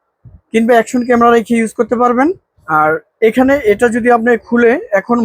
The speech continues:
মোবাইল বসিয়ে, মোবাইল বসিয়ে কিংবা উপরে একটা ফ্ল্যাশ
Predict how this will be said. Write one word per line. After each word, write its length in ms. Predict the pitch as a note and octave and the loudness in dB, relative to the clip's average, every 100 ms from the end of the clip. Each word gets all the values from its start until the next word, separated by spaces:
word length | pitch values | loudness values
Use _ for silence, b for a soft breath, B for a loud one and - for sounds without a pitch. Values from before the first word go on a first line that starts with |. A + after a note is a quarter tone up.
| G#3+ | 0
মোবাইল 240 | G#3+ A#3+ | 2 0
বসিয়ে, 400 | A3 A#3+ B3+ B3+ D#4 - _ _ _ _ _ | 0 -2 0 0 0 -4 _ _ _ _ _
মোবাইল 260 | F#3 G3+ A#3 A#3 | -2 2 2 2
বসিয়ে 220 | A3+ B3+ | 0 -4
কিংবা 220 | B3+ A3+ A3+ | -2 0 2
উপরে 120 | A3 | 2
একটা 140 | A3 G#3 | -2 -4
ফ্ল্যাশ 300 | G#3+ G#3 | -2 -2